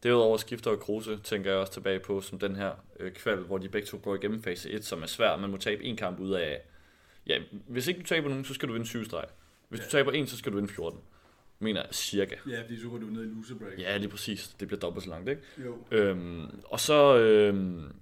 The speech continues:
Speaker 1: går de til, til Swiss, hvor de... Altså, jeg mener, at Kruse gennem de to dage slår tre spillere, der spiller i tre forskellige nationalligaer.
Speaker 2: Ja.
Speaker 1: Øhm, Jimmy fra Feyenoord blandt andet, en virkelig stor profil. Øh, han er foran <laughs> fem nul mod ham,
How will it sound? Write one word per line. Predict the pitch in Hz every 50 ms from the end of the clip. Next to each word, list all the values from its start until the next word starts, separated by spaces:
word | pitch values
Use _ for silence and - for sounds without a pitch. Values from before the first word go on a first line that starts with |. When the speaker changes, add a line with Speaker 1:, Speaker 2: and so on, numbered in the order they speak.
| - - - - -
Speaker 1:
går | 113 107 101
de | 101 98
til, | - - 101 95 95 95 92 92
til | - - 107
Swiss, | - - 151 175 185 -
hvor | - 110 107
de... | 107 104 104 104 98 - - -
Altså, | 101 101 101 101 95
jeg | - 104 110 117
mener, | 127 139 135 123
at | 101 107 104 -
Kruse | - 117 123 123 131 120
gennem | - 110 113 117
de | 117 117
to | - 120 107
dage | 101 98 98 107
slår | - - 120 113 107 - - - -
tre | - - - 147 131
spillere, | - - 117 107 117 110 110 110
der | 107
spiller | - - 107 107 110
i | 110
tre | 107 - 113 107
forskellige | 98 - - 101 98 95 98
nationalligaer. | 92 90 92 98 95 95 92 90 85 92 90 87 87 90 87 - _ _ _ _ _ -
Speaker 2:
Ja. | 127 - - - _ _ - 92
Speaker 1:
Øhm, | 92 90 90 87 85 85 85 85 85 85 85 85 85 87 85 85 85 82 85 85 80
Jimmy | 95 95 113 117 127 127 117
fra | - 104
Feyenoord | - - 92 92 101 104 98 90 -
blandt | 87 87 82 69
andet, | 73 82 82 - -
en | - _ _ _ - _ _ - - - -
virkelig | 71 - - - - -
stor | - - 80 73
profil. | - - - 87 78 - - - - - - - - - _ - -
Øh, | - 87 78 76 82 90
han | 92 90
er |
foran | - - 117 113 117 101 - -
<laughs> |
fem | - 143
nul | 104 98 98 95
mod | 92 90 90 92
ham, | 95 92 90 85 82